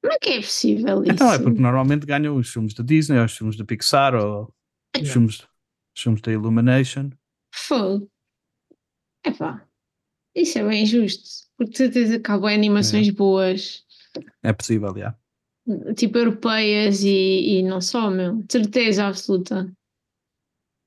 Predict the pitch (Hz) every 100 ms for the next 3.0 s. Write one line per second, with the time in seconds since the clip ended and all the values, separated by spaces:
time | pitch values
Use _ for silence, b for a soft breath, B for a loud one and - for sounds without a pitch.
0 | _ _ _ _ _ _ _ _ _ -
1 | - 247 226 208 208 196 190 - _ _
2 | _ 135 135 131 196 - - 196 185 185